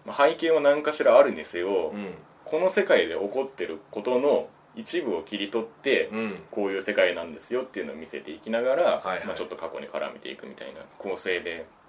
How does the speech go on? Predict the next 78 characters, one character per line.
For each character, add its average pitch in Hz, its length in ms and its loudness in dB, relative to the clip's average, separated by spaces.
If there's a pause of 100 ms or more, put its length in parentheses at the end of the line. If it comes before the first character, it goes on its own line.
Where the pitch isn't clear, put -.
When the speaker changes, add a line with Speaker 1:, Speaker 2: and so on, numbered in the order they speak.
Speaker 1:
だ 131 120 -2
か 92 100 -2
ら 82 60 -2
ま 82 200 -2
あ 76 60 -6
全 104 220 -6
体 123 180 6
像 92 140 -6
は 76 100 -6
浮 85 80 -10
か 95 180 -4
び 90 320 -16
上 95 80 -2
が 90 100 0
り 90 140 -6
づ - 220 -10
ら 113 80 2
い 110 100 -4
ん - 80 -14
で - 120 -18
す - 100 -20
け - 80 -14
れ 67 100 -10
ど 76 80 -12
も、 98 120 -8
Speaker 2:
は 98 40 -2
い - 20 0
は 85 40 0
い 82 60 -2
は 80 40 -4
い 80 60 -8
は - 20 -10
い。 78 40 -12 (840)
Speaker 1:
ま 123 120 -2 (160)
あ、 - 20 -12
そ 98 120 -8
の 87 260 -8 (440)
冒 101 180 -2
頭 101 160 -4
で 101 100 -2
も 82 180 0
改 90 240 0
め 80 100 -8
て - 100 -16
言 71 100 -14
っ - 40 -18
て - 100 -18
た 87 80 -4
よ 78 80 0
う - 100 -4
に、 - 160 -16
こ 107 140 -6
れ 98 120 0
が 92 100 2
こ 107 120 -4
の 101 80 -2
世 98 140 -4
界 76 220 -4
の 80 60 -14 (180)
日 92 260 -10
常 87 180 -4
で、 - 200 -2 (260)
Speaker 2:
う 101 60 -8
ん。 98 200 -6
Speaker 1:
ま 104 100 2
あ、 - 20 -4
こ 101 140 -4
う 95 60 -2
い 95 60 -4
う 95 40 -8
ド 98 100 -8
タ 95 100 -4
バ 92 100 -2
タ 87 120 -2
が 82 100 -6
常 90 200 -10
に 80 60 -10
起 80 40 -8